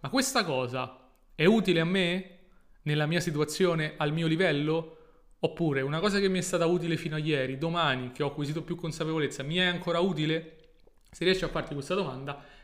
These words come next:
riesci anche a creare veramente un percorso di crescita personale che richiede degli scalini e richiede delle lezioni che sono operativamente giuste a un certo livello, ma dopo un po'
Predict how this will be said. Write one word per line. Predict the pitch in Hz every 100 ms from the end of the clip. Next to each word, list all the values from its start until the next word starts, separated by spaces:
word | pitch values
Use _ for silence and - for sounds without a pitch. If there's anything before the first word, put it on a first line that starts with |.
| -
riesci | 185 170 - 196
anche | 151 143 151 156 - -
a | -
creare | - 151 156 143 131
veramente | 131 147 143 135 -
un | 139 135
percorso | 151 147 - 190 143 - 127
di | 131
crescita | 139 143 147
personale | 143 147 196 147 139
che | 147
richiede | 151 156 139 135
degli | 131 139
scalini | 147 - 180 139 147 147 - - -
e | 175
richiede | 254 170 151
delle | 185
lezioni | 226 - 208 147
che | 143
sono | - 170 123 - - -
operativamente | 147 160 156 175 185 156 156
giuste | 147 220 - - 131 -
a |
un | 143
certo | 139 151 208
livello, | 233 123 127 135 - - -
ma | 214 135 - -
dopo | 147 180 160
un | 208 175
po' | 135 120 -